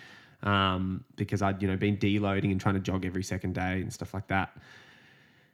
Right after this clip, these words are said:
And things just weren't feeling right. So Yoshi said, "You know what? You've, you've had this amount of time off. It's, like, sort of stuffing, stuffing you around. Let's just reset. And you know that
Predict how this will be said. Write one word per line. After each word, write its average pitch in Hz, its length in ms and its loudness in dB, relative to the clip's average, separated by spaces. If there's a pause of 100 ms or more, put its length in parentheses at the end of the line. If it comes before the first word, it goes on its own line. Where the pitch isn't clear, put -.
(180)
And 131 140 4
things 143 240 4
just 131 160 2
weren't 127 220 8
feeling 120 340 6
right. 143 340 8
So 131 140 4
Yoshi 127 400 8
said, 107 320 4 (140)
"You 131 80 8
know 117 100 8
what? 113 240 6 (400)
You've, 117 180 2 (140)
you've 120 80 2
had 117 180 4
this 117 160 2
amount 113 200 6
of 101 80 0
time 101 240 2
off. 98 120 2
It's, 101 140 -4
like, 98 140 -4
sort 92 140 -8
of - 40 -10
stuffing, 107 540 2
stuffing 117 360 0
you 95 120 2
around. 95 280 -2
Let's 113 200 0
just 98 160 -2
reset. 110 580 4 (560)
And 104 240 4
you 127 140 12
know 117 340 12
that 107 160 4